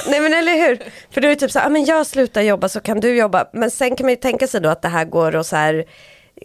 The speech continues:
Speaker 2: "Kommer du ihåg vad jag gjorde för dig?" Och det gnager och ligger kvar.
Speaker 1: Det finns ju ett manipulativt medberoende i offerrollen.
Speaker 2: Den ger för mycket för sin partner.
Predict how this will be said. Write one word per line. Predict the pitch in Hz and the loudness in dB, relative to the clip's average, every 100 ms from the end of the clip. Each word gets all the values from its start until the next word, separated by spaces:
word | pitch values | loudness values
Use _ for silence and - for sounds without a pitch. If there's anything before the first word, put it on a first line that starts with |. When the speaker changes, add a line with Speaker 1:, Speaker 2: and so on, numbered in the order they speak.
| - | -8
Speaker 2:
"Kommer | - 196 | -2 0
du | 196 | 0
ihåg | 226 285 | 2 2
vad | 277 277 | 2 0
jag | 240 | 0
gjorde | 226 196 185 | -2 -4 -6
för | - 170 | -6 -2
dig?" | 160 151 143 147 | 0 0 0 0
Och | 127 127 | 0 0
det | 208 | -2
gnager | 180 220 240 190 170 170 156 123 | -2 -2 2 2 2 0 -2 -2
och | 165 | -2
ligger | 180 175 | -4 -4
kvar. | 170 - 226 - - - 214 208 | -8 -6 -4 -2 -4 -4 -2 -2
Speaker 1:
Det | |
finns | 180 180 | -2 -2
ju | 180 | -4
ett | |
manipulativt | 180 180 170 165 151 156 143 165 | -2 -4 -4 -6 -4 -4 -4 -6
medberoende | 170 156 156 160 156 147 139 135 | -6 -4 -4 -2 -2 -2 0 0
i | 135 | 0
offerrollen. | 160 147 151 151 139 135 170 208 | -2 -2 -2 -2 -2 -8 -10 -2
Speaker 2:
Den | 240 277 | 0 2
ger | 220 254 233 226 | 0 2 2 0
för | - 226 | -4 -4
mycket | 233 294 _ - - - | -2 -4 _ -4 -4 0
för | 160 151 | -2 -2
sin | 180 175 | -4 -4
partner. | 220 185 - - - 196 | -2 -2 -4 -14 -8 -6